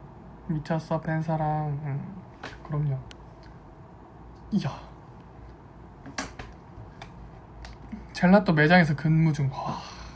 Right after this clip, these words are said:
여름이라 또 젤라또 많이 팔릴 텐데. 파이팅.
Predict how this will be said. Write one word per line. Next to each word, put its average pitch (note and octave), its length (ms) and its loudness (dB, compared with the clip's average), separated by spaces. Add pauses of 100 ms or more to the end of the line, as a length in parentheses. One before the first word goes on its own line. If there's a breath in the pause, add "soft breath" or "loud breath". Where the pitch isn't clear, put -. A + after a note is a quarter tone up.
(180 loud breath)
여름이라 D3 500 2 (500 loud breath)
또 C3 200 0
젤라또 D3 360 0
많이 C3+ 220 2
팔릴 C#3+ 260 0
텐데. C3+ 360 -2 (1300)
파이팅. - 300 -12